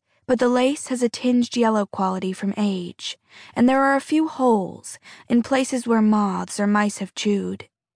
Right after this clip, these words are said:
But it's good enough, and we aren't people who need much. Mending the holes would be too much effort,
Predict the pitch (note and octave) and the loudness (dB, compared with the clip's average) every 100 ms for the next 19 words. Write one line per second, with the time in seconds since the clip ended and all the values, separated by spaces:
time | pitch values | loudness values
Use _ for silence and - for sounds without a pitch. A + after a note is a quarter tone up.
0 | _ _ _ - - - - B3+ B3+ B3 | _ _ _ -20 -20 -4 0 2 0 -2
1 | - C#4 B3 G#3+ E3+ - - - - - | 0 4 4 4 0 -10 -18 -20 -12 0
2 | A#3 A#3+ B3+ C#4 - B3+ A#3 A3 G#3+ G#3 | 2 4 4 2 -2 -2 0 0 2 2
3 | G3+ G3+ G3 F#2 - - - - _ _ | 2 0 -4 -6 -12 -12 -12 -14 _ _
4 | _ - - A#3 A#3 A3 G#3 G3+ G#3 G3+ | _ -10 0 4 6 6 4 2 2 2
5 | G#3 G#3 G3 A3 - A3+ A3+ A3 - A3+ | 2 -2 -2 -4 0 2 2 0 -4 -6
6 | - E3+ E3 - | -8 -16 -16 -20